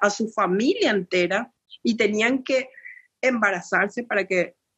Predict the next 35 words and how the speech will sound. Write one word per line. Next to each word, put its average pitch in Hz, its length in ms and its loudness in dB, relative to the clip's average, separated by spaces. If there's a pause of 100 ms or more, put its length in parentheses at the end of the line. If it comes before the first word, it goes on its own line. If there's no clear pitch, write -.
(200)
tengamos 190 540 2
más 190 480 0
y 196 100 2
más 180 520 0 (220)
ciudadanos 196 720 4
paraguayos, 185 680 0
y 220 300 2 (240)
tenían 220 360 2
que 285 140 0
ellas 294 320 0
ponerse 240 400 2
a 311 80 0
trabajar, 226 540 0
a 285 120 -2
cultivar, 214 720 0
a 254 80 -2
cosechar, 240 760 0
a, 214 160 -2 (220)
para 214 160 2
que 233 100 -2
el 220 120 -4
país 220 500 0 (140)
crezca - 640 0
de 175 140 4
nuevo. 175 520 0 (520)
Yo 262 400 2
tengo 214 600 0
la 208 180 2
gracia 190 400 2
de 226 80 -8
poder 196 240 2
experimentar 196 720 0
de 214 160 -2
que 185 160 -8
sí, - 540 -2